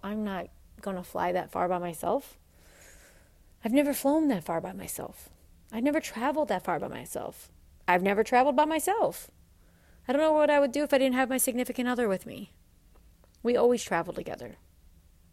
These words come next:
I hear all these things, and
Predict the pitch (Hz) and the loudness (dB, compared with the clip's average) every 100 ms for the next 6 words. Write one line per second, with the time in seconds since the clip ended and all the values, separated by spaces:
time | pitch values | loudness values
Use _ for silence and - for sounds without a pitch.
0 | - _ - - - _ _ - - - | -20 _ -20 -20 -20 _ _ -20 -20 -20
1 | - - - - - - - - 240 247 | -20 -20 -20 -20 -20 -20 -20 -6 0 4
2 | 262 240 226 - 240 226 202 185 180 175 | 4 4 2 2 2 2 0 0 -2 -2
3 | 170 170 | -6 -8